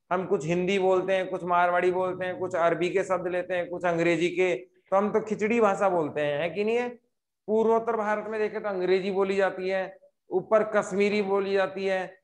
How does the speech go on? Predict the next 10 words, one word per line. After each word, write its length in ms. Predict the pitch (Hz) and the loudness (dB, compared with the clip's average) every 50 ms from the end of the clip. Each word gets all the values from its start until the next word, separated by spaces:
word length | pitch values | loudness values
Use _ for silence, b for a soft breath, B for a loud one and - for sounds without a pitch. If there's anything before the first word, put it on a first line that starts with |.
| _ - | _ -4
नीचे 320 | 156 175 185 180 190 208 202 | -2 -2 0 0 2 2 2
गोवा 280 | 175 180 196 196 196 196 | 2 2 4 4 4 4
में 180 | 196 202 196 170 | 2 0 -4 -4
गोमांती, 640 | 147 180 180 180 180 180 180 185 185 180 185 202 196 | -2 -4 -4 -2 -2 -4 -4 -4 -4 -6 -6 -8 -6
कोकणनी 580 | - - 190 185 165 - 196 190 190 196 196 | -2 0 0 2 2 2 2 2 2 0 0
बोली 280 | 190 185 190 190 190 190 | 0 0 0 0 2 2
जाती 320 | 185 185 180 185 185 190 | 2 0 0 -2 -4 -4
है। 160 | 190 185 180 | -4 -4 -4
तो 380 | 175 - - _ _ _ - - | -6 -10 -14 _ _ _ -20 -12
आप 340 | - - 190 208 214 226 | -4 0 2 4 4 4